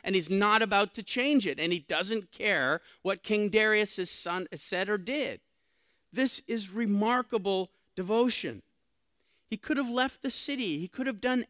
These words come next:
anything. He could have found a way to pray and not been caught, but he did not want to change. He had formed a holy habit. And by the way, everyone's always yelling and screaming for change. Let me just say this.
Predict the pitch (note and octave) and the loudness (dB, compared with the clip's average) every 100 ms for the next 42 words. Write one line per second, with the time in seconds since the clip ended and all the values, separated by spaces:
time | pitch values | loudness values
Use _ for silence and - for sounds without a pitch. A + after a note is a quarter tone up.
0 | - C4 C4+ C4 - A3+ D3 A2+ _ - | -4 0 2 2 0 -2 0 -4 _ -16
1 | - A3+ - D4+ D4 A#3 - B3 C4 C#4+ | -8 -6 -2 0 0 -2 -6 0 2 4
2 | C#4 A#3 A#3+ B3 B3 - A3 A#3 B3+ F3+ | 2 2 2 2 2 -4 0 2 4 2
3 | E3 G3 G3 - - G3 G3+ G3+ A3+ A#3 | 0 -2 -4 -18 -6 2 4 6 4 2
4 | - A#3 - C#4 E4+ C4+ D#3 - - _ | 0 0 2 4 4 4 0 -6 -20 _
5 | _ _ _ F#3 G3 - A3+ G3+ E3 C4+ | _ _ _ -2 -2 -2 -6 -6 -2 0
6 | C#4 A#3 A#3+ A#3+ B3 - G3 G#3 A3 - | 2 2 4 4 2 0 0 2 0 -2
7 | G3+ - A#3 A#3+ F#3+ B2 - A3 G#3+ F#3+ | -10 -4 0 0 0 -2 -4 -4 -2 -2
8 | D#3 - A#3+ B3+ B3+ B3+ C4 - - - | -4 -6 0 4 4 6 4 2 -20 -2
9 | G3 F#3 F3 B3 B3+ B3+ G3 G#3+ A3 F#3 | 0 2 4 4 6 2 0 2 2 2
10 | A#2 - _ _ - F3+ F3 B3+ B3+ G#3 | -2 -8 _ _ -6 -2 2 4 4 4
11 | F3 F3 F3+ F#3+ F3+ _ - G#3 A#3+ A#3+ | 2 4 4 2 0 _ -2 2 4 4
12 | A3 F#3+ G3+ G#3 E3+ D#3 F#3 G#3 G3+ E3+ | 4 4 4 4 2 0 0 2 2 0
13 | C3+ - G3 G3+ G3 - - - F#3 G#3+ | -2 -2 -2 0 -2 -4 -8 -2 0 0
14 | G3 A#3+ D4 A3+ F#3+ - - E3 B2 C3+ | 0 2 2 2 -2 -4 -2 -2 0 0
15 | F#2 - | -2 -6